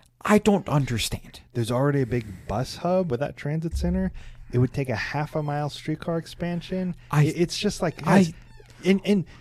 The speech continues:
Speaker 2: to be honest, if you wanted to, if the Royals wanted to buy some goodwill,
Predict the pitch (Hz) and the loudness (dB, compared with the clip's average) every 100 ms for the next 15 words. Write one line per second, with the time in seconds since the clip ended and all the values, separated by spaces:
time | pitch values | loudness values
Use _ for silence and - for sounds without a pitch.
0 | - - 190 208 226 151 - 151 175 151 | -8 2 4 6 4 0 -2 0 4 6
1 | 139 175 180 - 113 101 98 135 127 120 | 6 4 4 2 0 2 4 6 6 4
2 | 139 120 120 123 - 107 117 104 101 139 | 2 2 2 2 -2 -4 -4 -2 0 2
3 | 104 110 | 2 0